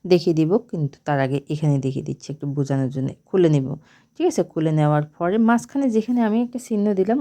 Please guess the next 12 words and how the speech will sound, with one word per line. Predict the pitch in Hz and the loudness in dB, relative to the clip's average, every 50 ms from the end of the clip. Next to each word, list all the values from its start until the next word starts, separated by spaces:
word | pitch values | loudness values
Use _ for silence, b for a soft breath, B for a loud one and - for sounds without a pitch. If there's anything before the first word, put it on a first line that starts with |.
| - | -2
ওইখানে | - 196 202 208 202 - - 196 196 220 285 - b b b b b b b b b b b b | -2 -2 -2 -2 -2 -4 -4 -2 0 -2 -2 -4 b b b b b b b b b b b b
এই | 160 | -8
যে | 151 156 151 | -6 -6 -4
মাঝ | 165 185 190 202 185 175 | 0 2 2 2 2 2
বরাবর | 175 160 156 151 156 175 190 - | 2 2 4 4 2 2 0 -2
এভাবে | 160 143 147 143 131 135 | -2 0 0 0 0 0
করে | - 135 135 131 | -8 -6 -8 -8
বসাবো। | 127 - 147 - - - - - - b b b b b b b b b - | -6 -8 -10 -10 -10 -12 -10 -12 -14 b b b b b b b b b -4
হিজাবের | 214 208 202 233 233 226 269 294 302 - | -2 0 2 2 2 4 2 0 0 -2
এই | - 147 | -4 -6
যে | 135 139 143 - _ _ _ _ | -6 -6 -10 -14 _ _ _ _
এই | - 214 214 220 226 240 254 247 | -6 -4 -2 0 0 0 0 -2